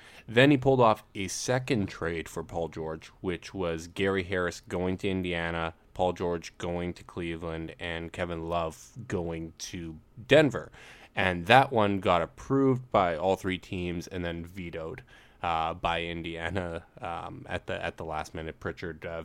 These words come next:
vetoed that. So, yeah, it, it, I mean, theoretically, I, I guess that's <laughs> at the time that would have been viewed as a win-win-win trade, and I, I think that's the way Griff likes to operate.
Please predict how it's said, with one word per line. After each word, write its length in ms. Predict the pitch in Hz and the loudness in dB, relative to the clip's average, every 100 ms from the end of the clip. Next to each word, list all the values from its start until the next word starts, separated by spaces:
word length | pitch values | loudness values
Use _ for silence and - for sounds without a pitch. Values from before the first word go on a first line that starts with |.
| - | -12
vetoed 400 | 110 95 85 80 | -10 -8 -6 -8
that. 200 | 80 90 | -8 -10
So, 240 | - 87 - - - - _ | -10 -12 -14 -20 -20 -20 _
yeah, 200 | 98 80 - - | -6 -6 -8 -12
it, 60 | - | -4
it, 400 | 113 110 143 139 127 - - - - | -4 -4 -6 -6 -10 -16 -20 -20 -4
I 60 | 139 | 4
mean, 260 | 175 165 | 6 6
theoretically, 680 | 135 190 196 160 226 - 143 117 | 4 4 6 6 4 4 6 6
I, 80 | - | 4
I 40 | 113 | 4
guess 220 | 104 - | 4 4
that's 300 | 101 95 - - _ | 0 0 -8 -20 _
<laughs> 200 | _ _ 120 - | _ _ 0 6
at 460 | 170 127 165 131 127 | 8 8 6 4 4
the 80 | 113 | 4
time 280 | - 104 107 | 6 6 8
that 80 | |
would 100 | 95 | 6
have 60 | 95 | 4
been 200 | 95 95 87 | 4 2 2
viewed 260 | 95 95 | 2 4
as 100 | 95 | 4
a 60 | 92 | 2
win-win-win 680 | 87 87 85 85 85 82 82 | 0 0 0 0 0 -2 -2
trade, 360 | - 90 85 90 | -4 -6 -4 -4
and 160 | 87 | -4
I, 120 | 87 85 | -6 -4
I 80 | 98 | -2
think 200 | 95 87 | -2 0
that's 220 | 87 - | -2 -2
the 80 | 87 | -6
way 220 | 85 82 | -4 -6
Griff 340 | 82 85 - | -6 -6 -4
likes 220 | 87 82 | -8 -8
to 100 | - | -10
operate. 480 | 85 90 - 143 165 | -8 -8 -6 -6 -6